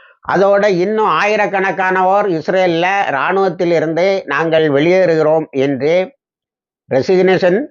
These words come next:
அல்லது வாலண்டரி ரிட்டையர்மெண்ட். நான் ரெண்டு நாளைக்கு முன்னாடி இதை சொன்னேன். அது ஆயிரம்னு சொன்னேன், அது thousands, in thousandsங்கிறதான் அது சரியான இதுன்னு சொல்றாங்க. அப்போ இவங்க ஆர்மியில இங்க ஆள் சேர மாட்டேங்கிறான்,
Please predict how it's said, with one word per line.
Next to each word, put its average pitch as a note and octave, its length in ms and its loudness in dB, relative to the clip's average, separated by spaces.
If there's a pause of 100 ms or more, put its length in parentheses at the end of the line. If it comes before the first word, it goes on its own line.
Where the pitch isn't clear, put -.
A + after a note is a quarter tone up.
(140)
அல்லது D3 640 0 (580)
வாலண்டரி E3+ 480 0
ரிட்டையர்மெண்ட். A2+ 560 -2
நான் C3 180 -2
ரெண்டு C#3 160 0
நாளைக்கு F3 380 0
முன்னாடி E3+ 180 0
இதை D3 280 -2
சொன்னேன். C3+ 400 -2 (120)
அது B2+ 260 0
ஆயிரம்னு F3+ 680 0
சொன்னேன், C#3+ 240 0
அது C#3+ 220 -2
thousands, C#3+ 460 -2 (160)
in E3 160 0
thousandsங்கிறதான் C#3+ 1080 -2 (380)
அது C3 260 -2
சரியான D#3 440 0
இதுன்னு C3+ 400 -4
சொல்றாங்க. F2 340 -10 (520)
அப்போ C#3 300 0 (920)
இவங்க F3+ 360 -2 (320)
ஆர்மியில F#3 500 0
இங்க F3 140 -2
ஆள் E3+ 220 -2
சேர E3+ 200 -2
மாட்டேங்கிறான், F3+ 540 -4